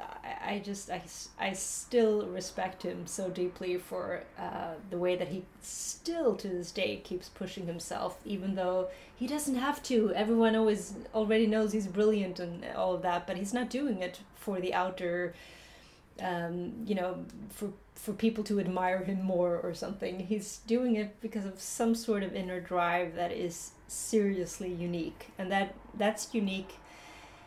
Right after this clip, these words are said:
even in a context of really driven ath-, <laughs> athletes who do everything for their sport, but still he somehow has this spark that is just amazing. So he injured himself while he was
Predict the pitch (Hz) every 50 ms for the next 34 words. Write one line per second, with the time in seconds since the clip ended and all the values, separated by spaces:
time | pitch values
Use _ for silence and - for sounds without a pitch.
0 | - - - - 233 233 208 233 226 202 214 214 202 202 196 - - 202 196 196
1 | 196 - 202 185 180 - - - - 185 175 - - 170 - - - - - -
2 | - - - 208 185 180 214 262 294 254 233 226 226 - - 185 214 - 214 190
3 | 196 202 196 190 208 226 - 233 233 - - - 202 214 220 - - 196 202 220
4 | 220 - 208 202 190 196 196 196 - - - 202 190 190 180 170 196 202 196 202
5 | 208 220 226 254 233 - 233 233 233 226 233 254 233 214 208 214 220 220 - -
6 | 220 190 175 180 180 - - - 196 196 - - - - 339 330 262 185 202 196
7 | 220 214 208 - 226 202 196 190 185 185 190 202 190 196 196 - - 190 180 180
8 | - - - - - - - - - - - - - - - - - - - -
9 | - - - 208 185 180 - - - - - - - - - - - - - -
10 | - - - 190 185 185 175 160 - - - - - - - - - - - -
11 | - - - - - - - - - - - - - - - - - - - 196
12 | 196 185 214 208 202 202 196 196 196 185 180 180 175 - - 180 170 175 175 170
13 | - - - - - - - - - - - - 190 175 160 165 170 170 165 185
14 | 185 185 202 214 233 -